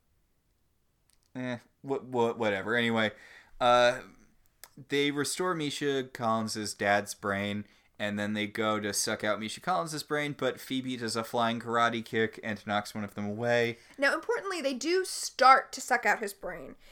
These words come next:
Speaker 2: They also start to suck out Phoebe's brain before Piper and Prue show up.
Speaker 1: Hmm. So, it was important, we, we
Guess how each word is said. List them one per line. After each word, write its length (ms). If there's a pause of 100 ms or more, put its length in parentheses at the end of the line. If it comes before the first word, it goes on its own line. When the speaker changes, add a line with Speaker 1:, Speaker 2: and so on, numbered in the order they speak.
(180)
Speaker 2:
They 120
also 380
start 320
to 60
suck 260
out 180
Phoebe's 500
brain 540 (340)
before 800 (460)
Piper 340
and 160
Prue 300
show 340
up. 340 (320)
Speaker 1:
Hmm. 180 (1160)
So, 540 (1040)
it 140
was 160
important, 760
we, 160
we 300